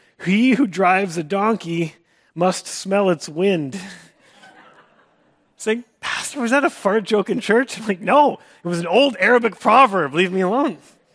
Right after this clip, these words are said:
Lastly, there was another old Scottish saying, "It is not common for hens to have pillows." And that's true. And I have no idea what that proverb might mean.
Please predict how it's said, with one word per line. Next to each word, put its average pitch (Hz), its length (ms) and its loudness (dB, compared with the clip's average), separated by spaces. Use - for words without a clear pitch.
Lastly, 202 440 2
there 190 120 2
was 170 100 0
another 170 280 2
old 147 360 0
Scottish 143 500 -4
saying, 139 580 -4
"It 165 100 -4
is 147 140 -2
not 190 300 -2
common 175 420 0
for 151 200 -6
hens 151 420 -6
to 147 80 -16
have 135 260 -8
pillows." - 720 -10
And 120 100 -18
that's 113 200 -12
true. 104 300 -14
And 120 120 -8
I - 20 -2
have 113 140 -6
no 117 160 -6
idea 113 240 -8
what 117 160 -12
that 127 160 -12
proverb 117 400 -4
might 120 180 -6
mean. 151 360 -2